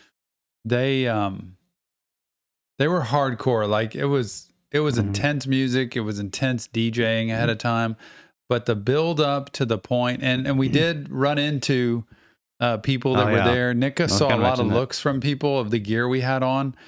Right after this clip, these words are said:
Speaker 2: Yeah.
Speaker 1: Uh, I, you know, we were sitting in our seats, and a couple dudes came up behind us and said, "I gotta tell y'all, uh, we
Speaker 2: They were
Speaker 1: really,
Speaker 2: sitting behind us.
Speaker 1: yeah, we
Speaker 2: Yeah.
Speaker 1: really appreciate y'all. Watch your channel all the time." Yeah.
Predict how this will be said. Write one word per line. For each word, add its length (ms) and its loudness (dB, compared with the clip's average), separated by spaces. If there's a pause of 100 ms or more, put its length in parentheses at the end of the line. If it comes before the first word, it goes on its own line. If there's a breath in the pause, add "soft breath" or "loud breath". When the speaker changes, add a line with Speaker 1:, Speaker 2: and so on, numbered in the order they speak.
(120)
Speaker 2:
Yeah. 320 0
Speaker 1:
Uh, 200 0 (140)
I, 440 0 (160)
you 80 0
know, 140 0
we 140 0
were 120 0
sitting 260 -6
in 80 -2
our 100 0
seats, 400 -4
and 320 -4
a 240 -20
couple 220 -2
dudes 240 0
came 180 0
up 120 0
behind 360 0
us 140 -2
and 100 -4
said, 140 2
"I 60 2
gotta 240 0
tell 240 0
y'all, 480 0
uh, 180 -2
we 140 2
Speaker 2:
They 40 6
were 60 4
Speaker 1:
really, 140 2
Speaker 2:
sitting 240 2
behind 340 -4
us. 260 -18
Speaker 1:
yeah, 200 2
we 100 0
Speaker 2:
Yeah. 80 2
Speaker 1:
really 160 2
appreciate 580 0
y'all. 280 0
Watch 260 -2
your 60 -2
channel 320 0
all 100 0
the 100 -2
time." 520 0 (560 loud breath)
Yeah. 280 0